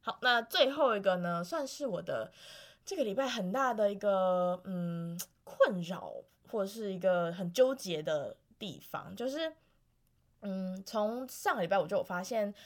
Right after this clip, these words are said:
某一个五年级的班级对于唱歌这件事情，嗯，非常的害羞，就是他们很谨慎，就唱歌，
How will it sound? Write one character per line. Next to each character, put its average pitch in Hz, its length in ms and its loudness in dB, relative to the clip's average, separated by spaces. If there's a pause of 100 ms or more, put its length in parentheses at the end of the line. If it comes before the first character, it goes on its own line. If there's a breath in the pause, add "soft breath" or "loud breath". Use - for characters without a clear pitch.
某 196 200 8
一 202 60 2
个 247 160 6
五 190 80 2
年 175 180 0
级 180 140 -6
的 175 180 4
班 196 320 -2
级 - 440 -18 (180 soft breath)
对 277 180 2
于 233 60 -2
唱 208 340 -4
歌 185 160 6
这 190 120 0
件 190 180 2
事 208 180 -6
情， 143 440 -10
嗯， 175 260 -6
非 262 260 0
常 151 240 -8 (160)
的 - 220 -6 (1080 soft breath)
害 208 380 0
羞， 180 720 6
就 196 120 -6
是 190 80 -6
他 196 100 -6
们 196 120 -4
很 202 380 2
谨 180 300 -6
慎， 180 340 -4
就 285 220 -8
唱 302 320 -8
歌， 285 300 -2